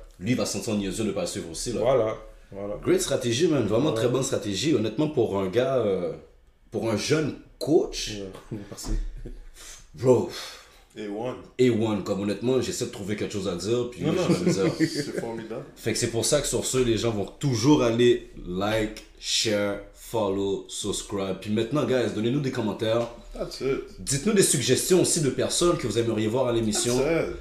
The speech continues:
Speaker 1: Euh, quand on poste aussi, maintenant aussi, on va essayer de poster, euh, le poster des gens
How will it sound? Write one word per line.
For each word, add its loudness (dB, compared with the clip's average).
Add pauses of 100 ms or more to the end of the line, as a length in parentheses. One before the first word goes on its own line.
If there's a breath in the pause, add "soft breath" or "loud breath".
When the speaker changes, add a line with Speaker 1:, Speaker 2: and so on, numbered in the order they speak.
(400 soft breath)
Speaker 1:
Euh, 6 (460)
quand 6
on 8
poste 8
aussi, 2
maintenant 4
aussi, 4
on 4
va 4
essayer 4
de 4
poster, 6
euh, 6
le 2
poster 0
des 2
gens 0